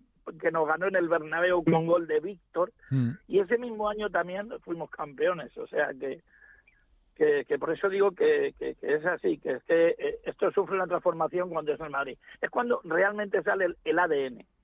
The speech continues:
Speaker 2: Hay más de
Speaker 1: Del
Speaker 2: dos mil
Speaker 1: Madrid,
Speaker 2: madri-,
Speaker 1: claro.
Speaker 2: más de dos mil madridistas hoy ahí en Londres. ¿Has visto ya ambiente o acabas de llegar todavía?
Speaker 1: Sí,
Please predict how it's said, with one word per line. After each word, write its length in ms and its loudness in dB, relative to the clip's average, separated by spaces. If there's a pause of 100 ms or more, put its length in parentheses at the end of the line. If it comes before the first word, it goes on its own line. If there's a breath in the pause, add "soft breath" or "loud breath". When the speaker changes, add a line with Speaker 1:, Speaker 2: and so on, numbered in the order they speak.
(640 soft breath)
Speaker 2:
Hay 140 2
más 160 8
de 40 8
Speaker 1:
Del 60 8
Speaker 2:
dos 160 8
mil 140 6
Speaker 1:
Madrid, 240 6
Speaker 2:
madri-, 60 -12
Speaker 1:
claro. 220 -6
Speaker 2:
más 220 4
de 60 6
dos 160 6
mil 140 6
madridistas 560 4
hoy 100 6
ahí 100 6
en 140 6
Londres. 400 4
¿Has 120 2
visto 200 2
ya 80 6
ambiente 340 4
o 80 6
acabas 220 4
de 80 4
llegar 260 2
todavía? 360 0
Speaker 1:
Sí, 420 2